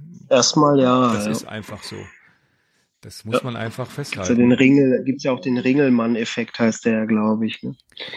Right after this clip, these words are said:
Speaker 2: Äh, genau, jetzt hab ich schon mal, hab ich schon mal gehört, aber ich könnte dir jetzt nicht genau sagen, wie man das betitelt, diesen, diesen Effekt. Ich, äh,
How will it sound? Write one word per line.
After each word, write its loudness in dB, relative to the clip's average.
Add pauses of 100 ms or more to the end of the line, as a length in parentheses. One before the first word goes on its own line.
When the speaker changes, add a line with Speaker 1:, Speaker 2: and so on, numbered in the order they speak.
(480)
Speaker 2:
Äh, 0
genau, -2
jetzt -6
hab -2
ich -4
schon -4
mal, -6
hab -6
ich -4
schon -4
mal -2
gehört, 0
aber -4
ich -8
könnte -4
dir -2
jetzt -6
nicht -6
genau -6
sagen, -2
wie -2
man -4
das -6
betitelt, -8
diesen, -8 (540)
diesen -6
Effekt. -6
Ich, -10
äh, -6